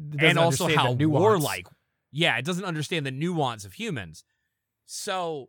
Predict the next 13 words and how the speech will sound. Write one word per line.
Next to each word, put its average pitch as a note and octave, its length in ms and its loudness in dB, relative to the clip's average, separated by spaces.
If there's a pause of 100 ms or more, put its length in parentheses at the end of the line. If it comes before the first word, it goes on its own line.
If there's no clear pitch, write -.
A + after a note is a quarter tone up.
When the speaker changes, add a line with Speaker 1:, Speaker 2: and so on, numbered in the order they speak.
(160)
Speaker 2:
the C3+ 100 -10
theory B3 540 -6
that D3 120 -4
I C3 80 -4
love C3 220 -8
the A#2+ 100 -12
most A#2+ 380 -10
is A#2 180 -10
that B2 220 -8 (460)
when C3+ 240 -8
it A3+ 180 -6
wakes G#3+ 320 -8
up, G3 320 -2